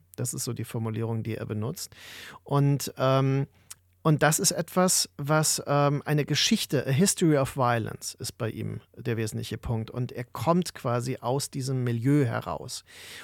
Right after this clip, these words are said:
Und das ist zum Beispiel etwas, was ihn verbindet mit dem, äh, realen, ähm, äh, Nazi-Skin aus dem Film Skin von Guy Natif,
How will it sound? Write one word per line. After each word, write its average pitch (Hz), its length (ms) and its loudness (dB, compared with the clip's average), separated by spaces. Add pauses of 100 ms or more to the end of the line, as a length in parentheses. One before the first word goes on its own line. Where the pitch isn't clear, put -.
Und 147 140 0
das 165 160 4
ist 214 120 0
zum 196 120 2
Beispiel 175 260 0
etwas, - 320 -2
was 156 160 -2
ihn 160 140 -2
verbindet 151 500 0
mit - 320 -4
dem, 127 320 0
äh, - 140 -6
realen, 127 840 2
ähm, 123 520 -2 (140)
äh, 123 120 -4
Nazi-Skin 131 640 -2
aus 117 320 -2
dem 123 160 -2
Film 185 300 2
Skin 151 360 2
von 127 240 -2
Guy 135 140 -2
Natif, 131 640 -4